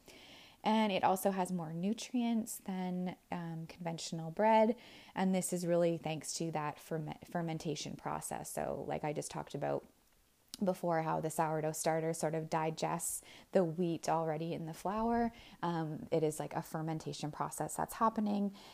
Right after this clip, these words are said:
um, and also the good bacteria in it as well just helps with those, with those nutrients. So I just think that is so, so cool. And it has a lower glycemic index than normal conventional bread. So,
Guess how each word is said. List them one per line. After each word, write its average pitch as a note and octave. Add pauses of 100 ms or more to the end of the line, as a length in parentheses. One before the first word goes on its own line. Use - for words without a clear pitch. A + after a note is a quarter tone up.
(120)
um, D3+ (160)
and D#3+
also D3+
the D#3
good C#3+
bacteria D3
in D#3
it D3+
as C#3
well C#3+
just -
helps -
with C#3+
those, D3+
with F#3
those G3+
nutrients. G3
So F3
I E3+
just F3
think F#3+
that F#3
is F#3+
so, F#3+
so G#3+
cool. F3 (500)
And F#3+
it F#3
has F3+
a G3
lower F3
glycemic D#3
index D3+
than C#3+
normal D3+
conventional -
bread. -
So, E3+